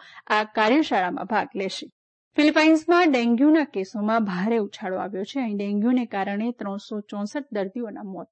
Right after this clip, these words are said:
થયા છે, જ્યારે કેસોની સંખ્યા એક લાખ છત્રીસ હજારને પાર પહોંચી છે.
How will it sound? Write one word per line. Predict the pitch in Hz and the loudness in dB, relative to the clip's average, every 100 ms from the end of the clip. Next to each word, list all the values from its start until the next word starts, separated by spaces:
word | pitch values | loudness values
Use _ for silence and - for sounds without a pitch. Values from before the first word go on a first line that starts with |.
| _ | _
થયા | 196 - | -14 -14
છે, | - 214 - _ _ - | -16 -18 -20 _ _ 0
જ્યારે | 226 220 | 2 2
કેસોની | 226 233 - 285 185 | 2 -2 0 -2 -2
સંખ્યા | - 202 202 233 233 | -6 -8 -4 -2 -2
એક | 220 220 220 | -2 -4 -2
લાખ | 214 214 226 - | -2 -2 -2 -6
છત્રીસ | 233 - 302 302 | -8 -4 -4 -2
હજારને | 208 196 185 190 | -4 -6 -6 -8
પાર | - 175 - - | -10 -10 -10 -10
પહોંચી | 208 - 208 | -10 -10 -14
છે. | - - | -14 -18